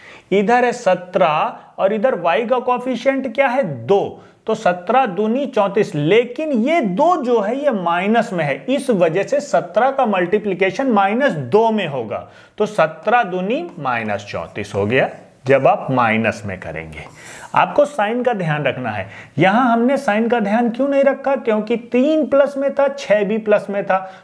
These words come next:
तो प्लस प्लस का मल्टीप्लिकेशन तो प्लस ही होता है, लेकिन जब प्लस और माइनस का मल्टीप्लिकेशन आप करेंगे, तो थोड़ा सा ध्यान रखना है।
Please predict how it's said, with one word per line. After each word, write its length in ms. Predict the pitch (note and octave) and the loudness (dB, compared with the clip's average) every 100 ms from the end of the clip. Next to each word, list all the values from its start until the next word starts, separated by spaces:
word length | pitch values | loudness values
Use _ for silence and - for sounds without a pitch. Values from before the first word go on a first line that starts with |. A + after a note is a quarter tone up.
| - | -4
तो 80 | A3 | -4
प्लस 360 | G#3+ A#3 C4 - | 0 2 2 0
प्लस 320 | B3+ C4 B3 | -2 -2 0
का 140 | A#3+ | 0
मल्टीप्लिकेशन 880 | A3 G#3 G3+ F#3 F3+ D#3+ D#3+ D#3 D3+ | 2 0 0 -2 0 0 0 -2 -2
तो 120 | D3 | -2
प्लस 320 | D3 C#3+ D#3 B3 | 0 0 0 0
ही 60 | |
होता 320 | B3 A3 G#3+ G3+ | 0 2 2 0
है, 140 | G3+ - - - | -2 -8 -16 -2
लेकिन 320 | F3+ G3 A#3+ | 0 2 2
जब 220 | A3+ - - | 2 0 0
प्लस 300 | B3+ D4+ - - | 2 2 -2 -2
और 180 | A3+ G#3+ | 0 0
माइनस 520 | D#3 D#3 G3+ E4 E4 | 0 0 2 0 0
का 140 | B3+ | -2
मल्टीप्लिकेशन 880 | G#3 F#3 F3+ F3+ F3 D#3+ D#3+ D#3 C3+ | -2 -2 -2 -2 -2 -2 -2 -2 -2
आप 220 | B2 A#2+ B2 | 0 -2 -2
करेंगे, 320 | C3 G#3 C#4 | 0 0 2
तो 140 | C4+ | 2
थोड़ा 280 | - E3 D3+ | 2 2 4
सा 140 | D#3 A3+ | 2 -2
ध्यान 360 | D#3 C3+ G#2 | -2 -4 -4
रखना 300 | F#2 - G2+ | -8 -8 -6
है। 160 | F#2 | -8